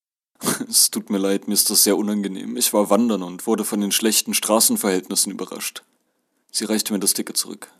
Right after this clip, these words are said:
„Komm morgen wieder, so fährst du hier sicher nicht mit.“ Ich stöhnte innerlich. „Es tut mir ganz ehrlich leid, aber das ist der letzte Bus, ich wohne in Kemerowo, ich muss da irgendwie noch hin heute.“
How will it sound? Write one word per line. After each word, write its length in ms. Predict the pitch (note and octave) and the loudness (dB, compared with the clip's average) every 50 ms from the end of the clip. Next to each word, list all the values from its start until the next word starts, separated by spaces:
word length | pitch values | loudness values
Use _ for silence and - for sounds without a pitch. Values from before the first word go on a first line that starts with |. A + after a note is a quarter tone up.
| _ _ _ _ _ _ | _ _ _ _ _ _
„Komm 180 | - - A2 G#2 | 2 2 4 6
morgen 320 | G2 G2+ G2+ G2+ G#2 G#2 | 6 6 6 6 4 0
wieder, 300 | F2+ F#2 - F#2+ - - - _ | -2 -4 -10 -14 -16 -18 -18 _
so 140 | - - G2 | -8 -6 -6
fährst 340 | - - G#2+ G2+ F#2+ - - | -2 0 2 2 2 2 2
du 60 | G#2 | 0
hier 80 | F#2 | 0
sicher 300 | D#2+ G2 A#2+ A2+ - G2 | 2 0 0 0 0 -2
nicht 360 | F#2 F#2+ G#2 G#2 - - - G2 | -2 -2 -2 -2 -2 -4 -4 -8
mit.“ 240 | E2+ - - - - _ _ _ _ _ _ _ _ _ _ _ _ - | -16 -16 -18 -20 -20 _ _ _ _ _ _ _ _ _ _ _ _ -10
Ich 160 | - - - | -4 -2 -2
stöhnte 360 | - - G#2+ F#2 F2 - - | -2 -2 -4 -6 -6 -8 -12
innerlich. 500 | - - - - - - - - - - _ _ _ _ _ _ _ _ _ - | -12 -14 -14 -14 -12 -10 -8 -8 -10 -12 _ _ _ _ _ _ _ _ _ 0
„Es 120 | - - | 0 2
tut 160 | - D#3 C#3 - | 2 0 0 0
mir 80 | A#2+ G#2 | 0 2
ganz 260 | A#2 A#2 A#2+ A2 - | 4 4 4 4 2
ehrlich 320 | - G2 G2+ G2+ G2+ - - | 0 -2 -4 -4 -4 -6 -8
leid, 240 | F#2 F#2 - - | -10 -12 -6 -4
aber 260 | - A2 A#2 A2+ - - _ _ _ - | 0 2 2 0 0 -2 _ _ _ -6
das 200 | - - - - | -2 0 0 2
ist 180 | C#3 - - | 2 0 0
der 60 | A#2 | 2
letzte 300 | A2 A#2+ B2 - - - | 2 2 2 2 0 0
Bus, 240 | G#2 A#2+ C3+ B2+ - | 0 0 2 2 2
ich 180 | G#2+ - - - | 2 0 -2 0
wohne 180 | A2+ A#2+ B2 | 0 2 2
in 100 | A2 - | 0 0
Kemerowo, 500 | - - B2+ B2+ A#2+ G2+ F2 F#2 E2+ G2 | -2 -2 0 0 0 -2 -2 -6 -8 -8
ich 340 | F2 F2 - - - - - - | -8 -6 -4 -4 -4 -6 -6 -8
muss 240 | A2 A2+ - - | -2 0 0 2
da 80 | - A2 | 2 2
irgendwie 340 | F#2+ A#2 B2+ B2 A2 - F#2+ | 2 2 0 0 -2 -2 -4
noch 180 | G#2+ G#2 - | -4 -4 -2
hin 200 | - B2+ B2+ A2 | -4 -4 -4 -4
heute.“ 340 | F2+ E2+ E2 - - F#2 - | -6 -8 -8 -10 -12 -14 -16